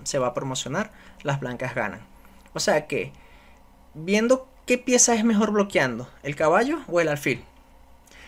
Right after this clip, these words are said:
El caballo, así que punto para el caballo.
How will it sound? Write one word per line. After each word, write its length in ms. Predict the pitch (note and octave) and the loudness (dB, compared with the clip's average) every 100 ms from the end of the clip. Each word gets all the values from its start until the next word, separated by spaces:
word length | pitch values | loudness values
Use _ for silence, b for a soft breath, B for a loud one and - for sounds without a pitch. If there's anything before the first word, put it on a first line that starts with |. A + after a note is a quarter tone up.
| B | B
El 140 | - C#3 | -8 -2
caballo, 460 | B2 E3 E3 G#3 A3 B | 2 4 4 2 -4 B
así 260 | - - C#3+ | -6 -4 0
que 220 | F3 F3 - - | 0 0 -6 -14
punto 300 | - C#4 C4+ | -2 0 0
para 160 | C4+ G3+ | 2 4
el 80 | F3+ | 4
caballo. 400 | C3 B2+ G#2 | 6 4 2